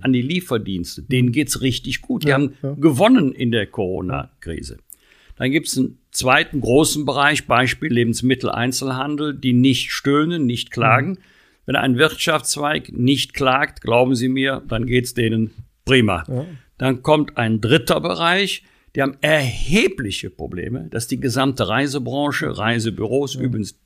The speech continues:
Speaker 1: die Reisekunden auch.
Speaker 2: Auch, genau, ja.
Speaker 1: Ja. Welche Relevanz hat es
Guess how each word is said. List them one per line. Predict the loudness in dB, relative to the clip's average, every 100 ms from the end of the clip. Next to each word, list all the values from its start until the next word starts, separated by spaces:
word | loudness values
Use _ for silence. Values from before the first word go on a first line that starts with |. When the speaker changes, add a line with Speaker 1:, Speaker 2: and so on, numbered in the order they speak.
| -4
Speaker 1:
die |
Reisekunden | 0 2 2 2 -2 0 0 0 -2
auch. | -4 -2 0
Speaker 2:
Auch, | -2 -4
genau, | -8 -8 -8 -10
ja. | -10 -12 -4 0 0
Speaker 1:
Ja. | -4 -14 -10
Welche | -2 2 4 4 4
Relevanz | 4 4 4 2 0 -2
hat | -2 -4
es | -8 -10